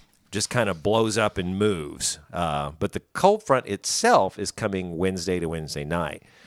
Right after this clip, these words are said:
Now, the latest I saw was on Thursday. I haven't checked the uh,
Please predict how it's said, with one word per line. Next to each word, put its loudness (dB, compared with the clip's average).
Now, 2
the 0
latest 0
I 4
saw 2
was -2
on -6
Thursday. 0
I -4
haven't 0
checked 0
the -2
uh, -4